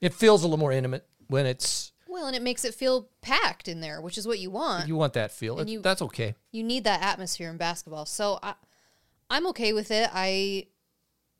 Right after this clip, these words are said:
Speaker 2: I'm excited to see what it does to the atmosphere. And I, we had such a young team this year. I'm excited to see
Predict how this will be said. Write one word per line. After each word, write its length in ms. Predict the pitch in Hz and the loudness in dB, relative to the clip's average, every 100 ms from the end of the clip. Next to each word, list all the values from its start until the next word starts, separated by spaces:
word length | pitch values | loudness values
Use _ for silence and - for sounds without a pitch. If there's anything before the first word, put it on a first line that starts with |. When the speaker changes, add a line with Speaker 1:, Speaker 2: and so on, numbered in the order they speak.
| - | -14
Speaker 2:
I'm 140 | 202 | -12
excited 340 | 196 202 190 180 | -8 -6 -6 -6
to 100 | 175 - | -10 -8
see 340 | - - 202 | -6 -4 -4
what 160 | 185 175 | -4 -4
it 80 | - | -4
does 300 | 180 175 - | -4 -4 -6
to 60 | |
the 100 | 175 | -6
atmosphere. 580 | 165 151 175 - 170 185 170 | -6 -6 -8 -8 -6 -6 -6
And 140 | 175 | -6
I, 280 | 160 165 - _ _ _ _ _ _ _ _ _ | -8 -8 -12 _ _ _ _ _ _ _ _ _
we 400 | - 240 269 277 | -18 -10 -8 -6
had 160 | 226 214 | -6 -6
such 480 | - - 208 190 185 | -4 -4 -4 -4 -6
a 60 | |
young 260 | 175 160 165 | -6 -8 -8
team 260 | - 160 151 | -10 -12 -12
this 200 | 151 - | -10 -10
year. 160 | 147 151 | -10 -12
I'm 100 | 156 | -10
excited 400 | - 175 160 143 | -8 -8 -8 -10
to 60 | |
see 380 | - 151 143 | -10 -10 -12